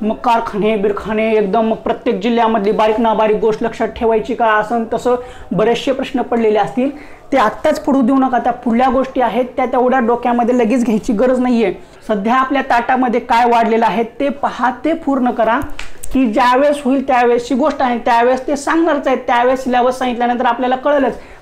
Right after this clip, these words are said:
पण overall आपल्याला काय करायचं आहे? मानसशास्त्र हा विषय आहे, तो आपला डीएडला आहे, बीएडला आहे आणि शिक्षक म्हणून तर हा compulsory आहे, हा विषय बाद होणार नाहीये, हे सुद्धा गोष्ट लक्षात ठेवा.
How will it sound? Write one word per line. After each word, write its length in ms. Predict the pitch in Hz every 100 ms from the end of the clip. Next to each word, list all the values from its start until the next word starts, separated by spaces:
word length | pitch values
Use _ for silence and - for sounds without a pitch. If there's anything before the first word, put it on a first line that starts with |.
| -
पण 140 | 285
overall 400 | 262 233 269 269
आपल्याला 300 | 254 262 254
काय 200 | 269 262
करायचं 380 | 262 240 220 226
आहे? 100 | 233 - - -
मानसशास्त्र 600 | 233 247 330 320 302 339
हा 140 | 269
विषय 260 | 285 277 320
आहे, 220 | 262 247
तो 140 | 285 285
आपला 420 | 247 247 277 277 277 - -
डीएडला 380 | 190 254 254 254
आहे, 460 | 262 214 196 262 269 -
बीएडला 420 | 190 240 240 254
आहे 200 | 240 233
आणि 320 | 262 240 254
शिक्षक 380 | 254 254 - 269
म्हणून 260 | 254 247 262
तर 120 | 262
हा 180 | 247 247
compulsory 540 | 277 240 262 254 240
आहे, 260 | 240 214 247 - - -
हा 160 | 226 247
विषय 300 | 247 240 269
बाद 320 | 208 233 240
होणार 340 | 220 247 240
नाहीये, 220 | 233 240 240
हे 160 | 247
सुद्धा 220 | 254 233
गोष्ट 260 | 226 233 233
लक्षात 240 | 240 -
ठेवा. 300 | 240 262 247